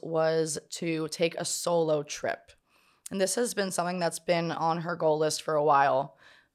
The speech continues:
but it just was not happening.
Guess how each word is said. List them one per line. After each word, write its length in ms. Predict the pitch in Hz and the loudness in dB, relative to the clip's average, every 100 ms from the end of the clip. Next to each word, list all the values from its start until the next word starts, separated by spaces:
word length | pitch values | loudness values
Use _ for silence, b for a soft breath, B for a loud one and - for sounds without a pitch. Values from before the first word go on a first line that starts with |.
| _ | _
but 360 | - 160 151 147 | 4 6 6 2
it 260 | 165 151 - | 0 -2 -4
just 560 | 170 156 147 - - _ _ _ | 0 2 0 -6 -10 _ _ _
was 200 | - 165 | -6 -2
not 140 | 151 143 | -2 -4
happening. 480 | - - - - | -6 -8 -10 -12